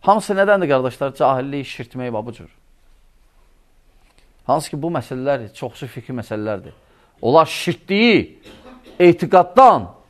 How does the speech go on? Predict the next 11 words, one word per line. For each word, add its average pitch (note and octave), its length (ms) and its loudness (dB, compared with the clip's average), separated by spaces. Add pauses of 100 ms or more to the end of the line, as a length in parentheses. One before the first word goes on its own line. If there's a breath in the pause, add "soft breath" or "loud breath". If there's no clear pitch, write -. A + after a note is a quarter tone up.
(220)
üstün A#3+ 320 0
saydığı, D#3 960 2
zikr G3+ 380 0
etdiyi E3+ 320 -2
məsələlər F3 640 4 (800)
çoxsu D#3+ 320 -4
fikri - 260 -8
məsələlərdir. A2+ 640 -4 (3000)
Həmçin, A#3 320 4
qardaşlar, A3 340 2
sufilər. G#3 580 -6